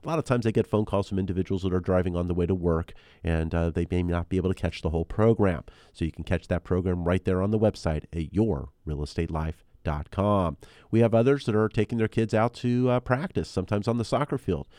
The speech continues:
We have some of the, uh, individuals listening. Uh, sometimes they stay in the car and they're listening to the program as their kid practices. Go out. Go out and enjoy the fa-, uh, family.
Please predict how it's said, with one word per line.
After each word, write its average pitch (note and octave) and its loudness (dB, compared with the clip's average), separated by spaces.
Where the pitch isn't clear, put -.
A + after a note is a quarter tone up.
We F2+ 0
have E2+ 0
some F#2 0
of F2 -2
the, F#2 0
uh, F2+ 0
individuals F#2 0
listening. C3 2
Uh, F2+ 2
sometimes F#2 0
they G2 2
stay G2+ -2
in F#2+ 2
the F#2 0
car A#2+ 0
and C#3 0
they're F#2 2
listening F#2 -2
to - -14
the - -4
program B2 0
as G2 -4
their F2 -6
kid - -4
practices. A2+ -2
Go A3+ 4
out. F3 2
Go G3+ 4
out G3+ 2
and D3 -4
enjoy C3+ 2
the B2 -2
fa-, - -4
uh, A2+ 2
family. B2+ 0